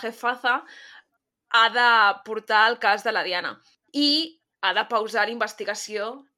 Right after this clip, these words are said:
dels assassinats d'aquestes noies durant un temps. Però bueno, de seguida tornen, no passa res.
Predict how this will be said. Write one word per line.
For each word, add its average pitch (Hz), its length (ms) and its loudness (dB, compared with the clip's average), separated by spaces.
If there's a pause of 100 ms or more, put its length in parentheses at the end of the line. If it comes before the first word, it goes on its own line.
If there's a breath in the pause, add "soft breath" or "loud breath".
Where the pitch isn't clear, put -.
dels 190 300 -6
assassinats 196 460 -12
d'aquestes 214 400 -12
noies 170 280 -8
durant 156 160 -10
un - 120 -18
temps. - 420 -16 (340)
Però 170 120 -4
bueno, 131 200 -6 (640)
de 175 100 -10
seguida 175 320 -6
tornen, 101 440 -14
no - 80 -20
passa - 200 -20
res. - 260 -20